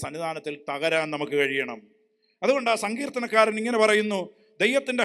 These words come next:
ഹന്നയാഗങ്ങൾ തകർന്നിരിക്കുന്ന മനസ്സ്, തകർന്നു നുറുങ്ങിയിരിക്കുന്ന ഹൃദയത്തെ ദൈവമേ, നീ നിരസിക്കുകയില്ലല്ലോ" എന്ന്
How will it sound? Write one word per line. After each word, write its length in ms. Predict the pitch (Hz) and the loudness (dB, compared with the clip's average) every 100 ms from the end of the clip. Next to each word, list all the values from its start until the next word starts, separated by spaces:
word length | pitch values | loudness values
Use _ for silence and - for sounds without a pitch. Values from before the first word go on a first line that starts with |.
| 190 | 0
ഹന്നയാഗങ്ങൾ 640 | 226 262 233 226 226 220 220 | 0 4 6 6 6 0 0
തകർന്നിരിക്കുന്ന 600 | 196 240 247 226 220 220 208 | 0 0 0 -2 0 0 0
മനസ്സ്, 300 | 208 208 208 185 - _ _ 196 | 0 0 0 -2 -6 _ _ 0
തകർന്നു 320 | 220 262 247 233 | 0 -2 -2 0
നുറുങ്ങിയിരിക്കുന്ന 680 | 233 247 254 233 226 226 220 | 0 2 0 0 0 -2 0
ഹൃദയത്തെ 460 | 208 220 240 226 214 196 - - - | 4 4 4 6 6 4 0 -12 -2
ദൈവമേ, 300 | 214 247 226 220 | 2 4 2 0
നീ 40 | 208 208 | -2 -2
നിരസിക്കുകയില്ലല്ലോ" 840 | 214 247 - - 220 214 214 214 196 170 - - | 0 0 -4 2 2 4 2 2 2 -2 -10 -2
എന്ന് 140 | 214 | 0